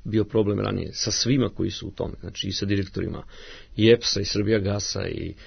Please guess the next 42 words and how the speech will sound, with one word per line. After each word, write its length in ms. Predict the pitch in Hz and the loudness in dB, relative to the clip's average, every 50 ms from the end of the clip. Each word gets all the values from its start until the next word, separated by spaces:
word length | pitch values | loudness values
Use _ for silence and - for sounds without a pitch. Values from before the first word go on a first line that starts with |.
| - - - - - - | -18 -18 -18 -18 -8 -2
Trans, 540 | - 113 117 120 113 101 - - - - - | 2 4 4 4 4 2 0 -2 -2 -2 -2
e, 40 | 107 104 104 104 95 98 98 95 98 101 104 101 101 | -2 -2 0 0 -2 0 0 0 0 0 0 -2 0
gasa, 420 | 98 107 110 101 - - - 98 92 | 0 0 0 0 0 -2 -2 -2 -2
nafte 420 | 101 101 95 - - - 95 85 | 0 -2 -2 -6 -8 -6 -4 -2
i, 400 | 82 85 85 85 85 87 87 85 80 85 | -2 0 0 0 0 -2 -2 -2 -2 -2
i, 320 | 101 107 104 92 110 113 117 | -2 0 0 0 2 4 4
i 100 | 117 113 | 6 6
rudnika 600 | 120 127 120 113 113 107 98 - - 104 104 104 | 6 6 6 6 4 4 2 0 0 0 2 2
i 120 | 104 107 | 2 2
sva-, 200 | 104 - - 123 | 0 0 -2 0
i 100 | - 120 | 0 0
svih 300 | 101 - - 139 - - | -2 0 0 0 2 2
ostalih, 420 | 117 117 - - 131 127 117 - 123 | 2 2 2 2 2 2 4 4 4
a 40 | |
ne 120 | 120 120 117 | 4 6 6
da 100 | 117 107 | 4 4
se 160 | - 113 98 | 2 -2 0
prave 240 | - 117 113 107 101 | 2 2 4 4 2
sukobi 480 | - - 117 107 - 110 101 101 107 | 2 0 -2 0 0 -2 0 2 0
i 40 | 104 | 2
da 120 | 98 107 101 | 2 0 -2
se 160 | - - 107 | -2 -2 2
jedni 220 | 107 104 104 107 | 2 2 4 2
drugima 320 | 101 107 101 101 104 104 101 | 2 2 0 0 0 2 2
gledaju 260 | 104 107 104 104 95 | 2 2 2 2 0
kako 280 | 98 - 98 - 104 | 0 -4 -2 0 -2
da 100 | 98 101 | -2 0
podmetnu 420 | 98 - 107 104 101 98 - 101 104 | 0 0 2 2 0 -2 -2 0 2
nogu 260 | 107 113 113 110 107 | 2 2 4 4 2
da 60 | 104 | 2
bi 100 | 104 107 | 2 2
bili 320 | 101 104 107 107 101 98 101 - - - - - - | 2 4 4 4 4 2 -2 -8 -16 -18 -18 -10 -6
bolji. 280 | - 98 107 76 67 - - - | 2 4 4 4 4 0 -6 -2
Takođe 400 | - 123 113 - 123 123 107 110 | -2 -2 4 6 6 6 8 6
mora 160 | 110 113 113 107 | 4 4 2 2
sarađuje 420 | - - 104 113 117 107 107 107 | 2 2 4 4 4 4 2 0
sa 140 | 101 - 92 | 0 -2 -2
premijerkom 580 | - 110 107 110 117 123 120 107 - - 92 | 2 2 4 6 6 6 6 4 2 -2 -8
koji 180 | 90 - 95 95 | -4 -2 -2 -2
je 80 | 98 - | 0 4
to, 200 | 117 113 104 95 - - - - - - - - - - | 4 4 4 2 -2 -12 -20 -20 -20 -20 -18 -18 -4 -2
e, 60 | 110 | -2